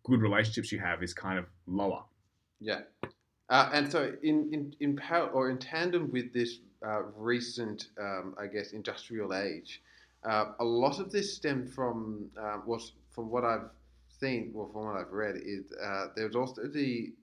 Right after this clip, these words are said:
Speaker 2: the notion of the individualistic ideology. Um, and so it's quite more prevalent in Western society than it is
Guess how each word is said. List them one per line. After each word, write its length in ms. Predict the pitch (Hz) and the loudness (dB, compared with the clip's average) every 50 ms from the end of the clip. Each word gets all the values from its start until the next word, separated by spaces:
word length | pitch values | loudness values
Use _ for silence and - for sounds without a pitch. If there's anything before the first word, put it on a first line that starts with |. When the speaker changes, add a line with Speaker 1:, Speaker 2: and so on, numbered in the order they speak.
| _ | _
Speaker 2:
the 80 | 113 110 | -4 -4
notion 520 | 110 107 107 110 110 113 113 - 139 127 | -2 0 2 2 2 2 0 -2 -4 -4
of 240 | 117 104 104 98 - | -2 -2 -4 -4 -4
the 200 | - 104 104 - - - | -6 -6 -6 -6 -6 -10
individualistic 1000 | 110 107 104 104 90 104 101 101 104 101 98 98 98 92 - - - 95 95 92 | -8 -6 -8 -8 -8 -8 -10 -10 -10 -10 -10 -10 -10 -10 -10 -10 -12 -10 -8 -8
ideology. 640 | 95 95 90 90 87 87 87 87 90 - 87 76 - _ _ _ _ _ _ - - - - - _ _ - | -8 -6 -6 -6 -4 -4 -4 -6 -8 -10 -14 -16 -18 _ _ _ _ _ _ -20 -20 -20 -20 -20 _ _ -2
Um, 540 | 101 104 104 104 104 101 101 101 101 - - - - _ - | 2 4 4 4 4 2 -2 -4 -4 -6 -10 -14 -18 _ -12
and 120 | 98 113 | -10 -4
so 340 | - - 127 123 120 117 - - - - _ | 0 4 6 6 6 4 2 -2 -8 -8 _
it's 140 | - 117 - | -8 -8 -6
quite 460 | - - - - 139 143 151 202 202 - - - - _ _ _ - | -8 -12 -6 2 6 8 8 8 6 4 -2 -12 -18 _ _ _ -6
more 520 | 135 131 123 127 127 131 131 135 131 131 135 | -2 -2 0 2 4 4 6 6 4 2 0
prevalent 560 | 135 - 127 120 117 120 120 117 117 117 117 | -2 -2 0 0 0 0 0 0 -2 -2 -4
in 160 | 107 101 - | -8 -10 -6
Western 380 | - 104 107 - - - 147 139 | -2 -2 -2 -2 -2 -4 -2 -2
society 560 | 139 - - - 143 135 139 165 - 202 208 | -2 -4 -6 -4 -2 -2 -2 -4 -4 -8 -6
than 160 | 196 127 117 101 | -4 -4 -2 -2
it 160 | 101 101 101 | -2 -4 -4
is 220 | 101 101 98 98 | -4 -6 -6 -10